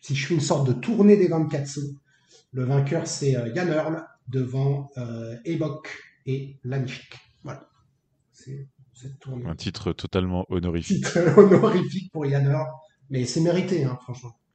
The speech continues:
Speaker 2: Mm.
Speaker 1: Pas évident d'aller le chercher devant Ebok.
Speaker 2: Voilà. Et sinon, bah, dans les nations, donc, euh, plus dans le dur, bah, donc, euh, l'Allemagne, euh, on l'a déjà dit finalement, euh, heureusement que Wellinger était là, parce que je pense que sans Wellinger, on aurait presque pu parler de crise allemande.
Speaker 1: Oui.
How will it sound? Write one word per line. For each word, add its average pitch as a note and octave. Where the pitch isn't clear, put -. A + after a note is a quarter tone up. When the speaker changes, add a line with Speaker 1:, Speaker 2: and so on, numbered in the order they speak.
Speaker 2:
Mm. F2+
Speaker 1:
Pas C#3
évident C#3+
d'aller C3+
le A#2+
chercher C#3
devant B2+
Ebok. C3+
Speaker 2:
Voilà. F#2
Et F#2+
sinon, G#2+
bah, F#2
dans F#2+
les F#2+
nations, G2
donc, F2+
euh, F2+
plus F2+
dans F#2
le F2+
dur, F#2
bah, D#2+
donc, E2+
euh, E2
l'Allemagne, F2
euh, D#2
on D#2+
l'a D#2+
déjà E2+
dit F2
finalement, F2+
euh, D#2+
heureusement G#2+
que G#2
Wellinger G2
était -
là, B2+
parce -
que G3
je -
pense G#2+
que F2+
sans A2+
Wellinger, G#2+
on F#2
aurait E2+
presque -
pu G2
parler F#2
de E2+
crise F2+
allemande. F#2
Speaker 1:
Oui. C#3